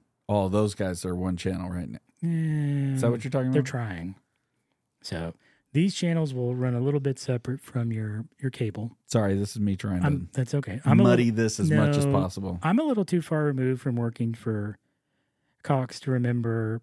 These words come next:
Speaker 2: quite how they did some of the
Speaker 1: Mm.
Speaker 2: channeling.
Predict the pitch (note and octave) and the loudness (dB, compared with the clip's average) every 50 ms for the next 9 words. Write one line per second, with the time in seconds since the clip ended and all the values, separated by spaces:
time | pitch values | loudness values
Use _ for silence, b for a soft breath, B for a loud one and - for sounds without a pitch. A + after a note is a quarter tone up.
0 | _ _ _ _ _ _ _ _ - - D#3 D#3 D#3 D#3+ E3 C3 B2+ C3+ C3 A#2+ | _ _ _ _ _ _ _ _ -6 -2 -2 0 0 -2 -2 -2 -2 -2 0 0
1 | B2 A#2+ A#2 A2+ A2 A2 G#2+ G#2+ A2 _ _ _ _ - - D3+ C3 - - - | 0 0 -2 -2 -4 -4 -6 -8 -10 _ _ _ _ -10 -4 0 2 4 4 4
2 | - G#2 - - - - - - - - - B2 A#2+ A2+ G#2+ G2+ G2 F#2+ F#2 G2 | 4 4 2 2 2 2 2 2 0 0 0 -2 -2 -2 -2 -4 -4 -6 -8 -8
3 | A2 A#2 | -10 -10